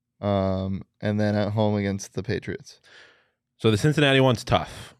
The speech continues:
Speaker 2: That one, that's the only real challenge there. I mean, if you, if you're comparing those two teams, I think the Chiefs have a better chance of winning out. Um,
Speaker 1: As a Stephon Diggs owner that has made deep playoff runs with Stephon Diggs before,
Speaker 2: Mm-hmm.
Speaker 1: this is perfect.
Speaker 2: Yeah, oh, yeah.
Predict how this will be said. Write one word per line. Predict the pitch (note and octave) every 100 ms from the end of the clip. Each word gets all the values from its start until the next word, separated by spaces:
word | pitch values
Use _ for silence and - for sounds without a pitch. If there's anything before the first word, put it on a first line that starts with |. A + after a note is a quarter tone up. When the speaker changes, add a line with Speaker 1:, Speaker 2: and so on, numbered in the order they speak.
| -
Speaker 2:
That | A#2
one, | A2 A2
that's | A2 A2 -
the | A#2 G#2+
only | G#2+ G#2+ A2
real | G2 G#2+
challenge | - A2+ A#2+ B2
there. | C3 A#2
I |
mean, | B2 C#3+
if | C#3+
you, | G3
if | F#3+ E3+
you're | G#3+
comparing | D#3+ F3 A3
those | F3
two | D#3+
teams, | D3 C#3+
I | C#3
think | B2
the | A2
Chiefs | - A#2+ A2+
have | A2
a | F#2
better | F#2 F#2
chance | - F#2
of | F2+ -
winning | G2+ F#2 F2+
out. | G2 _ _ _ _ -
Um, | F#2+ F#2 G#2+
Speaker 1:
As | D3 E3
a |
Stephon | F#3 - E3 D#3+ D3+
Diggs | D3 C3 G2+
owner | G2+ F#2 F#2+ F#2+ _ _ _ _ _ _ _ _ _ _ _ _ _ _
that | G#2+
has | G#2 G2 G#2+ -
made | A#2 A#2+ B2+
deep | B2 C3 - -
playoff | C#3 A2+ -
runs | A#2 G#2+
with | G#2+ A2
Stephon | A2+ A#2+ A#2+
Diggs | B2 B2
before, | C3+ - F#2+ F2 -
Speaker 2:
Mm-hmm. | A#2 A#2+ - _ _ _ -
Speaker 1:
this | G#2+
is | A2+
perfect. | - G2 G2 - _ -
Speaker 2:
Yeah, | D3
oh, | D#3+ A#2+
yeah. | B2 G2